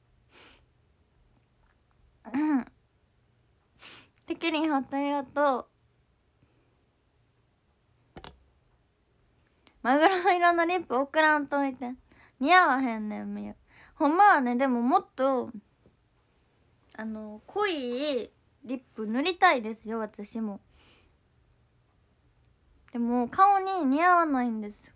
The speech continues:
顔が薄いから。<sighs> やばい。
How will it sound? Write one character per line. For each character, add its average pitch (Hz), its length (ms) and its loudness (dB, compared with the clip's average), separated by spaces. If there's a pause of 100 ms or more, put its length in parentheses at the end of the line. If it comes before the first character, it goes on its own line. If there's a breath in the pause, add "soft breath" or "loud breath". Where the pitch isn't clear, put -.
顔 330 280 -2
が 302 140 -2
薄 302 340 -10
い 254 80 -8
か 214 200 -14
ら。 214 80 -12
<sighs> 208 200 -10 (2500 loud breath)
や 233 60 -20
ば 226 200 -12
い。 214 100 -20